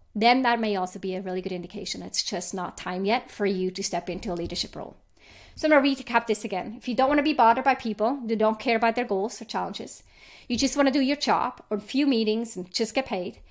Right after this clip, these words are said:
if you don't want any extra stress or responsibilities or challenges, if you're not interested in learning and growing,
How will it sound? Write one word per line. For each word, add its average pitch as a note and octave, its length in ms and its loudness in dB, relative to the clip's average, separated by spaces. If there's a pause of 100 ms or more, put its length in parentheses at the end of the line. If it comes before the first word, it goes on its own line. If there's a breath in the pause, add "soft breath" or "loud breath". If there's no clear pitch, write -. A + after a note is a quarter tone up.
(340 soft breath)
if A3+ 100 0
you A#3+ 60 2
don't C#4+ 180 6
want D#4 120 8
any B3+ 360 2
extra A#3+ 320 -2
stress G3+ 440 -2
or G#3+ 60 -2
responsibilities G3+ 840 -2
or G#3 40 -8
challenges, F#3+ 600 -6 (340 soft breath)
if - 80 -2
you're G#3+ 80 6
not A#3 240 8
interested D4 360 0
in A#3+ 140 2
learning A3 280 2
and G#3+ 120 -2
growing, F#3+ 460 -2